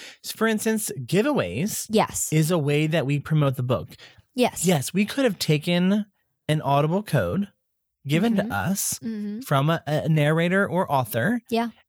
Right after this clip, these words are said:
Speaker 1: And we could have taken it for ourselves.
Speaker 2: Mm-hmm.
Speaker 1: But no, we,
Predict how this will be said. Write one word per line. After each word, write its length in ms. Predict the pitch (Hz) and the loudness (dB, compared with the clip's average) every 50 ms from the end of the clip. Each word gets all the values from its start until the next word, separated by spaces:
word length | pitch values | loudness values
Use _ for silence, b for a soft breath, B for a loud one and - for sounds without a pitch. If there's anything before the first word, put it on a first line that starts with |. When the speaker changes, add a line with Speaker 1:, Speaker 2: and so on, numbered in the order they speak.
| _ - | _ -2
Speaker 1:
And 160 | 165 175 185 | 0 2 2
we 100 | 208 202 | 2 0
could 200 | - - 202 202 | 0 0 0 0
have 260 | 202 196 190 175 - | 2 0 -2 -4 -8
taken 260 | - - 175 165 190 190 | -2 -2 0 2 2 0
it 80 | 180 | 0
for 100 | - 175 | 0 0
ourselves. 720 | 160 160 151 - - 160 147 - - 131 131 - - - b b b b b b | 2 2 0 0 0 0 0 -2 -4 -8 -8 -8 -8 -10 b b b b b b
Speaker 2:
Mm-hmm. 200 | 220 226 214 220 | -10 -10 -6 -2
Speaker 1:
But 160 | 180 180 170 | -2 0 0
no, 520 | 190 190 185 185 175 127 78 73 - 147 143 - _ _ | 0 0 0 2 0 0 -2 -6 -8 -10 -10 -10 _ _
we, 720 | - 151 147 156 175 175 170 165 165 160 156 156 160 | -6 -2 0 2 2 2 2 2 2 2 2 2 0